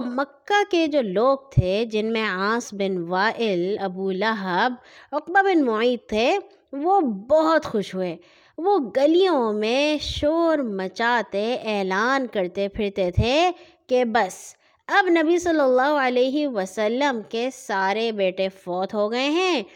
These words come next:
ان کی نسل ختم ہو گئی ہے اور یہ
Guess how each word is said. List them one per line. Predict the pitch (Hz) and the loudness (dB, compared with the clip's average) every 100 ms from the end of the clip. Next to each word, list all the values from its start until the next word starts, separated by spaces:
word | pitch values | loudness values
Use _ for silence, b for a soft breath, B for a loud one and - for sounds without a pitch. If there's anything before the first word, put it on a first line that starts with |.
| B B - | B B -4
ان | 339 370 339 | 2 2 2
کی | 359 | 2
نسل | 294 247 240 214 196 | 2 0 -2 -4 -4
ختم | 220 208 285 311 | -4 0 2 2
ہو | 339 | 2
گئی | 349 392 381 | 0 0 2
ہے | 427 349 226 B B _ | 2 0 -2 B B _
اور | - 311 254 | -2 0 0
یہ | 226 233 320 | 0 2 2